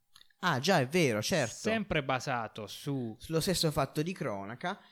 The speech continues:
Speaker 1: tant'è che ne ha parlato un po' di tempo fa, eh, YouTube in un video dove mette un pochino a, a confronto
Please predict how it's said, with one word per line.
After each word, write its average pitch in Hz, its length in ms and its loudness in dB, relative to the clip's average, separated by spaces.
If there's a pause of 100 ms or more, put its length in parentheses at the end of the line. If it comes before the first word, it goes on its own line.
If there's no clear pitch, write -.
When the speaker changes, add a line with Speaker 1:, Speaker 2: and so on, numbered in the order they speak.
(140)
Speaker 1:
tant'è 240 280 0
che 156 120 0
ne 127 80 2
ha 127 40 2
parlato 156 600 2
un 143 100 -6
po' 147 140 -6
di 143 80 -4
tempo 170 280 0
fa, 123 540 2 (320)
eh, 120 60 2
YouTube 135 420 4
in 123 100 2
un 175 140 2
video 120 460 0
dove 143 200 2
mette 127 580 -4
un 131 120 -8
pochino 135 420 -4
a, 113 280 -4
a 131 80 -6
confronto 156 1040 -6